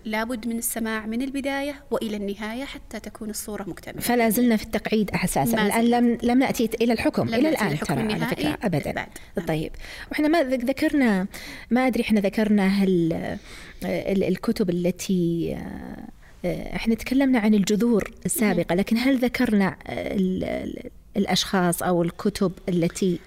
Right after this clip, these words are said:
Speaker 1: آه،
Speaker 2: آه،
Speaker 1: ربما لم نشر إليها.
Speaker 2: مم.
Speaker 1: إن أذنتِ لي أختم بها.
Speaker 2: نعم، أختمي بها.
Speaker 1: نعم.
Speaker 2: إنه إن شاء الله الحلقة
Speaker 1: طيب.
Speaker 2: القادمة نتكلم عن الأصل الثاني.
Speaker 1: ممتاز. ال-، ال-، ال-، هي ال-، هي ال-، هي اليوغا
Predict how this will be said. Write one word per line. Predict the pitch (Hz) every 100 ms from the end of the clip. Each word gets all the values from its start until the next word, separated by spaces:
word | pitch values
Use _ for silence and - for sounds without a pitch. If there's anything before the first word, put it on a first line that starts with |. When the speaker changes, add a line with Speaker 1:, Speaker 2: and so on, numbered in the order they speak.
| - -
Speaker 1:
آه، |
Speaker 2:
آه، | 185 - 240
Speaker 1:
ربما | 285 294 359
لم | 349 311
نشر | 285 -
إليها. | 226 214 202
Speaker 2:
مم. | 202 196 180
Speaker 1:
إن | -
أذنتِ | 269 269 -
لي | 254 233 208
أختم | - - 214
بها. | 226 339 359 - 240
Speaker 2:
نعم، | 240 220
أختمي | 277 - 226
بها. | 190 220 269
Speaker 1:
نعم. | 208
Speaker 2:
إنه | 220 220
إن | 220 - 208
شاء | -
الله | 202
الحلقة | 196 220
Speaker 1:
طيب. | - 202
Speaker 2:
القادمة | 214 214 226 226
نتكلم | 214 - 220 196
عن | 185
الأصل | 170 - 147
الثاني. | - 135 120 -
Speaker 1:
ممتاز. | 240 208 175 139 - - - -
ال-، | 240 233 233
ال-، | 233 233 226 220 214
ال-، | - 226 226
هي | 262 262
ال-، | 240 226
هي | 233 220
ال-، | 214 208 -
هي | 220 214
اليوغا | 214 247 254 247 247